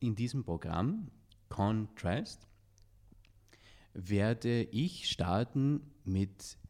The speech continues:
einer Interpretation eines ganz berühmten Stücks für Flöte Solo von Johann Sebastian Bach. Und zwar ist das die Partita in A-Moll nach Bachwerkeverzeichnis zehn dreizehn.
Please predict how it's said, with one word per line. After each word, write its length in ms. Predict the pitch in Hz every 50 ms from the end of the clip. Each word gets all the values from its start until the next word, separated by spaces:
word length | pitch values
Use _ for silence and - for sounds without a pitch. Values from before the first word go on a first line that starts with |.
| - - - -
einer 340 | - 90 85 82 87 - -
Interpretation 1080 | 101 95 - 104 92 - - 90 87 - 90 87 - - - - 87 87 101 110 120 120
eines 240 | 98 95 90 - -
ganz 260 | 90 90 104 104 -
berühmten 640 | - - 104 98 101 104 104 101 - - 98 95 92
Stücks 400 | - - - 113 113 - - -
für 240 | - - 98 90 -
Flöte 640 | - - - 85 85 90 101 104 101 - 104 98 -
Solo 540 | - - - - 87 90 104 107 95 87 -
von 280 | - - 85 82 82 -
Johann 300 | - 85 85 90 90 87
Sebastian 580 | - - - - 78 85 - - - 87 82 78
Bach. 360 | - - - - - - - - - - - - - _ -
Und 120 | - -
zwar 200 | - - 90 90
ist 180 | 92 92 - -
das 160 | 95 - -
die 200 | - 90 87 87
Partita 800 | - - - - 85 82 - - - - 120 123 - - 127 113
in 280 | - - - 92 85 - -
A-Moll 760 | - 98 98 101 101 98 90 90 92 101 120 139 160 175 127 - - - - - - - _ _ - - -
nach 240 | 92 90 80 -
Bachwerkeverzeichnis 1300 | - _ - 85 87 - - - 92 92 92 - 101 - - 87 - - 92 90 87 - 92 87 - -
zehn 360 | - - - 85 85 85 - -
dreizehn. 580 | - 58 76 92 - - - - 110 113 110